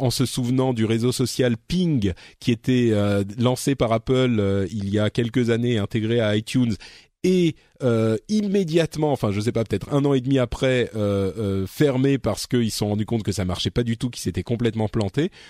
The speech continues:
On peut espérer que là, avec leur, euh, section Connect de Apple Music,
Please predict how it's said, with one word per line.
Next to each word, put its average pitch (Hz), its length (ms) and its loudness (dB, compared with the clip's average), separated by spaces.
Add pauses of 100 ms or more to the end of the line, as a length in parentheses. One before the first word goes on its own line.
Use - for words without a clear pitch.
(120)
On 101 80 -2
peut 127 180 2
espérer 139 600 2
que - 160 -2
là, 123 300 2
avec 101 440 -2
leur, 98 340 0
euh, 95 160 0
section 117 400 -2
Connect 123 540 -2
de 101 300 2
Apple 117 300 0
Music, 117 420 0